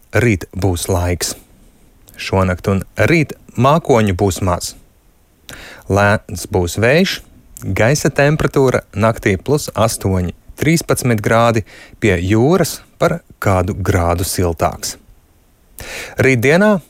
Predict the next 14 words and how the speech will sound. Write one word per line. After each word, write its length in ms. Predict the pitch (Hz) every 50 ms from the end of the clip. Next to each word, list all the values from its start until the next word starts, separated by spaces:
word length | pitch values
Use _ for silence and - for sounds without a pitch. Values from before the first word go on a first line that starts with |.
| _ _ _ _ -
vasarīgs 680 | - 92 95 98 101 - - 160 175 185 180 - - -
laiks, 420 | 156 151 147 151 156 156 - - - - _ _ _
divdesmit 580 | - - 90 87 87 90 - - - 92 - -
trīs, 380 | - 147 190 185 165 - - -
divdesmit 680 | _ 92 90 - 92 90 92 95 90 - - - - - - -
seši 500 | - - - - 139 160 - - 139 117
grādi, 400 | 123 117 117 117 127 127 123 - - _ - - - - - - - -
vietām 360 | 143 170 - 180 160 135 98
pie 260 | - 107 95 92 87 - _ _
jūras 640 | - 92 90 101 107 127 147 170 160 123 - - -
divdesmit, 720 | 95 90 - 107 120 156 165 165 - - 107 95 92 - _
divdesmit 640 | - 95 95 101 110 101 95 85 - - 87 - - _
divi 400 | - 101 90 - 90 87 80 87
grādi. 460 | 82 - 85 85 85 87 90 - 82